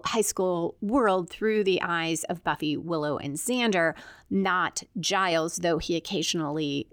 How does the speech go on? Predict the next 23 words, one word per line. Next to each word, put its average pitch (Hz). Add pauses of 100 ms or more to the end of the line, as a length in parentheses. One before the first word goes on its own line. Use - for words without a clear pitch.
got 156 (180)
episodes 147
centered 151
around 202
him. 160
So 180
it's 185
not 285
as 214
unusual 180
for -
him. 214 (340)
But -
with 226
Xander, 240 (200)
he's 349 (160)
almost 277
like 208
an 233 (160)
afterthought 175 (420)
in 240
these 185
episodes, 180